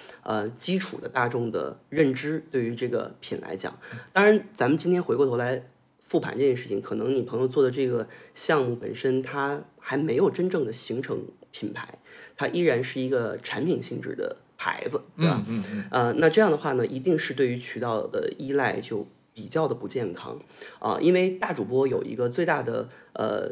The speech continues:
Speaker 1: 就是双刃剑，就是一方面它能够帮助你迅速的起一些量，在资本环境好的时候，如果你要做一个融资的抉择，
Speaker 2: 对。
Speaker 1: 你是可以看到一个漂亮的增长，那你可能在大家都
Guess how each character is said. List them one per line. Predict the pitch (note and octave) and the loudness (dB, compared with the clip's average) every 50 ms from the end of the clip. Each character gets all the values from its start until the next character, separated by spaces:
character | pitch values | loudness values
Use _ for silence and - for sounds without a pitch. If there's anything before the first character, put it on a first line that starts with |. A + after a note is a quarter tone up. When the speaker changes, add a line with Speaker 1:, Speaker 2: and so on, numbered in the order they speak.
| - - _ | -8 -10 _
Speaker 1:
就 | - - | -6 -6
是 | B2 - A2+ F2+ - | -6 -4 -4 -8 -6
双 | - - D#3 F3 | -2 0 0 2
刃 | F#3 D#3+ C3 | 2 0 0
剑， | A2+ A2+ - G2 | -2 -4 -6 -6
就 | G#2 A#2+ | -4 -4
是 | - | -4
一 | F3 | -4
方 | F3 G3 G3+ | 0 2 2
面 | G3+ F3 F3 | 2 2 2
它 | F3+ D3+ | 0 0
能 | D3 B2 A#2 B2 | 0 0 0 4
够 | C#3+ D#3 C#3+ | 4 4 4
帮 | D3 C#3+ C#3 C#3+ D3 | 4 2 0 0 2
助 | C#3+ C#3 B2+ | 2 0 0
你 | A#2 G2 | 0 0
迅 | F#2+ - - - C#3 C#3 | -4 -4 -2 0 -2 -2
速 | - - A#2 | -2 -4 -4
的 | G#2+ G#2 - - | -4 -4 -6 -6
起 | - - - - - | -4 -4 -4 -4 -6
一 | - - | -10 -8
些 | B2 - C#3 C3+ | -4 -2 0 2
量， | C#3 D#3 C#3+ - - - - - - - - - - | 2 0 0 -2 -8 -12 -18 -18 -16 -16 -16 -8 0
在 | - F3 E3+ | 4 4 4
资 | E3+ - G3+ | 4 4 2
本 | G3 - | 2 2
环 | - A2 A2+ | 2 2 -2
境 | B2+ B2+ | -2 -2
好 | B2+ B2 - - | -2 -2 -4 -4
的 | - A#2 | -4 -6
时 | A#2+ - | -4 -2
候， | G#2 G#2+ | -2 -2
如 | A2 A#2+ | 0 2
果 | A#2+ B2 | 0 0
你 | A#2+ - | 0 0
要 | - G#2 | -2 -4
做 | - - B2 B2 | -4 -2 0 0
一 | A#2+ - | 0 0
个 | A2+ B2 G#2+ E2+ D#2+ G2+ - - _ _ _ - | -2 -2 -2 -2 -4 -6 -8 -12 _ _ _ -6
融 | - B2+ A#2 C3 C#3 | -4 -2 -2 -2 0
资 | C#3 F3 G#3 | 2 4 6
的 | F#3+ F#3 C#3+ A2+ D#2+ - - - _ _ _ _ _ _ | 8 8 6 6 2 0 -6 -14 _ _ _ _ _ _
抉 | - - A2+ A#2 A2 | 2 6 6 8 8
择， | G2+ G2 - - - - - - | 8 6 4 2 0 -4 -6 -12
Speaker 2:
对。 | - - B2 - | -14 -14 -10 -4
Speaker 1:
你 | - C3 | -2 0
是 | B2 - D#3 | 0 0 0
可 | - - D3 | -2 2 2
以 | D3 C3 | 2 2
看 | - - - C3+ B2 | 0 -2 -4 -2 0
到 | A#2 A2 G#2+ | 2 2 0
一 | A2+ | 0
个 | A2+ A#2+ | 0 -2
漂 | A#2 - - C3+ B2+ | -4 -2 -2 0 0
亮 | B2 A2+ | 2 0
的 | A2+ A2+ | 0 0
增 | A2+ - C#3 D3+ D#3 | 2 2 2 2 2
长， | C3+ G2 D#2+ - - - - | 2 0 -2 -4 -6 -8 -4
那 | - A#2+ B2 | -2 0 2
你 | B2+ B2+ | 2 0
可 | B2+ - G2 | 0 -2 -2
能 | G2 G2 G#2+ | -2 -2 -2
在 | A2+ B2 A#2+ | 0 -2 -2
大 | A#2+ B2 A#2+ | 0 0 0
家 | A#2+ A#2 | 0 0
都 | A#2+ C3 C3 C#3 C#3 C#3+ D#3 | 2 4 4 4 4 2 -2